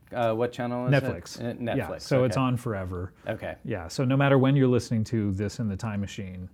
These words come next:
Speaker 1: Right.
Speaker 2: it's gonna be up there.
Speaker 1: But you might wanna treat your honey to it on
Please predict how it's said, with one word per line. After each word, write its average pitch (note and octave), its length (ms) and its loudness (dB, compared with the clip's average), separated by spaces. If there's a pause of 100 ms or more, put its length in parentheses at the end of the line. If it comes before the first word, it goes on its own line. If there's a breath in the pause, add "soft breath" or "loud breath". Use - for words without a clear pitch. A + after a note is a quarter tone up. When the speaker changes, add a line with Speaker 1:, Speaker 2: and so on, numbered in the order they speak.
Speaker 1:
Right. F#2+ 340 -8 (220)
Speaker 2:
it's - 320 -4
gonna G#2+ 220 -2
be F2+ 120 -4
up - 140 -10
there. - 240 -14 (420 soft breath)
Speaker 1:
But C#3 280 6
you C#3 140 2
might B2 260 4
wanna G#2+ 300 -4
treat G#2+ 400 -6
your G2+ 160 -4
honey G2 380 -4
to G2 260 -6
it F#2+ 260 -6 (120)
on F#2 400 -8